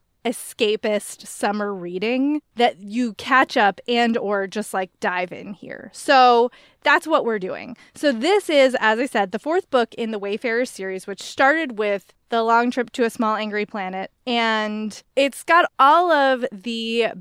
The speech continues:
Becky Chambers hallmarks. It's got some beautiful family vibes. It's got people thrown together in circumstances that force them to become a community. It's got interesting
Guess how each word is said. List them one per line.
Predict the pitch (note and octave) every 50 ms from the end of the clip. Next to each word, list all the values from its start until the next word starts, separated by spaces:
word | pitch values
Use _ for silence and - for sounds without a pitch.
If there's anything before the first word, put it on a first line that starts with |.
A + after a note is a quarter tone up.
| -
Becky | - A#3 A3+ - C4 C4
Chambers | - - B3+ A#3+ A#3 A3+ G#3+ G#3+ G#3+ G#3+ G#3+ - - - -
hallmarks. | - - - - A3 G#3+ G#3 F#3+ G3 F#3+ F#3 D#3+ E3+ G3 - - - - - -
It's | A3+ A#3 G#3+ - -
got | - A#3 G#3 G#3 G3+ G3+ G3 - _
some | - D4+ C4+
beautiful | B3 C4+ D4 C4+ A#3 - G#3+ G3
family | - _ - F#4 F#4+ F#4 F4+ F4 F4 F4 E4+ E4
vibes. | D4 D#4 D4 D4 D4 C#4+ C#4+ C#4+ D4 B3 - -
It's | - A3 - -
got | - G#3 G3+ G3 - _ _ -
people | - - B3 - B3 A#3 A3
thrown | - - B3+ D4+ D4+ D4+ D4+ D4+ C4
together | D4 B3 A3 A#3+ A#3+ A#3+ C4 B3+ C4
in | B3 A#3+ A#3+
circumstances | - - - - B3+ A#3 - C4 A#3+ A#3 - - A#3+ A#3 A#3 A3+ -
that | - G3 - -
force | - A#3 A3+ A#3 A#3 -
them | - A3+ A3+ A3+
to | - G#3
become | F#3 F#3+ - A3 F#3+ F3+
a | F3
community. | - - G3+ G3+ A#3 C4+ D#4 D4+ C#4+ C#4+ C4+ A#3 C4 B3 B3 A#3+ A#3+ B3 - - - - - - -
It's | - - - -
got | - G#3+ G#3 A3 - - -
interesting | D#4 D4+ C#4 - E4 D4 - - C#4 B3 A#3 A3+ A3+ G#3+ G#3 A3